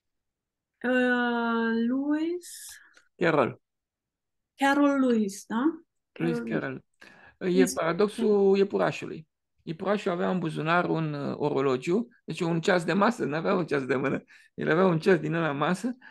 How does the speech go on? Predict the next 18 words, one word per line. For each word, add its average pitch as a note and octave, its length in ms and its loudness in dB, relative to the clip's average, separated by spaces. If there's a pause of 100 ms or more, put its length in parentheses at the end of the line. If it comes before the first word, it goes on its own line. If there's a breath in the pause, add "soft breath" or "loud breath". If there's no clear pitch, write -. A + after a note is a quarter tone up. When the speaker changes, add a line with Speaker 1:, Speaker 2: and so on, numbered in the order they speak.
(180 loud breath)
Speaker 2:
și - 120 -10
scotea G#3 440 0
ceasul G3+ 380 0
ăla G3 100 2
de F#3+ 120 -2
masă, F#3+ 260 0
se F#3 180 -4
uita F#3 220 0
la F#3+ 100 4
el G3 140 4
și F3+ 220 -8
zice, F3+ 180 -4
„Nu F3+ 140 2
știu F3 200 0
ce C#3+ 180 -2
are C#3 200 0
ceasul A#2 360 -2
ăsta. - 360 -4